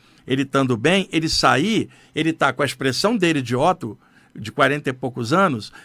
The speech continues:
mas, de repente, ele nota que parece que ele tá com trinta e cinco, trinta, porque ele tá feliz, tá? É uma possibilidade,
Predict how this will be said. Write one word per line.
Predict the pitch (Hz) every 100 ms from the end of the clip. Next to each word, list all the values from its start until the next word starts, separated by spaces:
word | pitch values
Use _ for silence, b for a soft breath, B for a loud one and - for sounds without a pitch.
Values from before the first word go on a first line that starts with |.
| B
mas, | 175 151
de | 208
repente, | 196 - 214 208
ele | 208 196
nota | 202 214 180
que | -
parece | 185 185 196
que | 196
ele | 190
tá | 196
com | 208
trinta | 196 196 185
e |
cinco, | - 190 156
trinta, | 143 175 190 143 117 - b b b
porque | - 180
ele | 220
tá | 214
feliz, | - 247 220 202 - - _ _ _ _ _ _ -
tá? | 147 165
É | -
uma | 143 151
possibilidade, | - 151 135 160 190 185 139 113 107